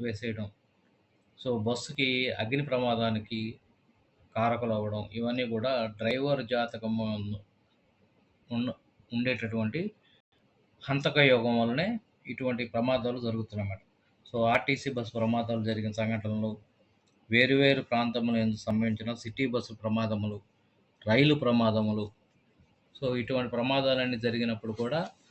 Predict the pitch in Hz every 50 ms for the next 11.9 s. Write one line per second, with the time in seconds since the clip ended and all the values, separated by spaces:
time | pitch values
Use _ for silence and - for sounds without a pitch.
0 | _ _ - - - - - 107 107 120 131 139 143 147 143 139 120 127 131 131
1 | - - - _ _ _ _ _ _ _ _ _ - 131 120 113 - 117 117 117
2 | 117 117 117 117 117 127 151 175 202 208 - _ _ _ _ - 120 123 135 151
3 | 180 208 208 - - 123 123 - 143 135 131 123 113 120 113 113 113 110 - -
4 | 120 117 123 127 117 113 110 107 - _ _ _ _ _ _ _ _ _ - 113
5 | 113 135 147 143 123 110 104 - 113 113 131 165 - - - _ _ _ - _
6 | _ _ - 110 110 123 135 - - 156 147 147 151 160 156 147 139 139 - 139
7 | 120 113 113 123 120 120 127 143 139 - - - _ - 117 120 120 135 139 143
8 | 143 139 120 127 123 123 139 170 202 214 - - - _ _ _ _ _ _ -
9 | - - 135 135 - 151 143 139 - - - 120 113 110 104 104 101 101 98 95
10 | - - 104 - - _ _ _ _ _ _ _ _ _ _ _ _ - 120 -
11 | 143 147 147 139 127 113 120 127 135 143 - 151 127 113 101 98 92